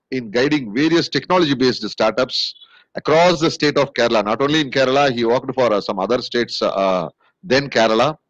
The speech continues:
He pioneered in institutionalizing I E D C in various colleges. That's what I told. Uh, he, uh, his main, uh, focus is to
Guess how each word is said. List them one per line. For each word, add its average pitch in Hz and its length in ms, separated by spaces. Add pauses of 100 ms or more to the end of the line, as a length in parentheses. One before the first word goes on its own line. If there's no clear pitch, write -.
(920)
He 143 160
pioneered 185 520
in 170 160
institutionalizing 165 1200 (100)
I 131 100
E 180 200
D 165 160
C 160 480
in 143 320 (140)
various 156 340
colleges. 104 480
That's 117 180
what 131 160
I 117 100
told. 107 360
Uh, 85 140
he, 101 260
uh, 98 300
his 107 240
main, 139 320
uh, 107 320
focus 143 380
is 123 120
to 110 220